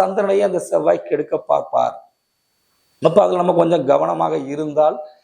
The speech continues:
அந்த செவ்வாயால் வரக்கூடிய தொல்லையிலிருந்து நம்ம விடுதலை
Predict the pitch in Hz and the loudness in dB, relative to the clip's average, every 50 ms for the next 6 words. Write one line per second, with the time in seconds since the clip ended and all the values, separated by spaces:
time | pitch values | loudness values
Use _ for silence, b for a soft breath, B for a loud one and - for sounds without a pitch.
0 | B B B B B 156 156 165 151 - - 185 180 175 175 190 196 196 196 196 | B B B B B 2 2 2 2 4 2 2 2 2 2 2 2 2 2 0
1 | 190 180 160 156 156 170 160 - 220 180 175 180 180 175 180 - - _ 175 170 | 0 0 0 -2 -2 -2 -4 -6 -8 -6 -2 -2 -2 -2 -4 -6 -10 _ -4 -2
2 | 185 202 185 165 151 147 143 160 208 240 233 131 131 143 160 190 190 156 156 139 | 0 0 0 0 0 -2 -2 -2 -4 -4 -4 -4 -4 -2 -2 -2 -2 -2 -4 -4
3 | 143 160 151 147 | -2 0 2 2